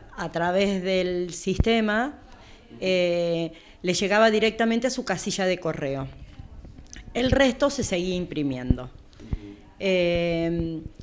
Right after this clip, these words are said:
hemos tenido bastante éxito, pero todavía le cuesta a la gente,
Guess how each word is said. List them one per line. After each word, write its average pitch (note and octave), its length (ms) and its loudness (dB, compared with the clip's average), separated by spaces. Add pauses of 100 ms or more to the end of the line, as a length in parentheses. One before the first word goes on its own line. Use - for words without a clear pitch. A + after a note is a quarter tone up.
(320)
hemos G3 280 0
tenido G3 320 2
bastante B3 720 2
éxito, C4 800 -2
pero F3+ 680 0
todavía G3 460 2
le F#3 320 -4
cuesta B3 440 4
a G3 40 4
la G3 100 2
gente, G#3+ 680 -2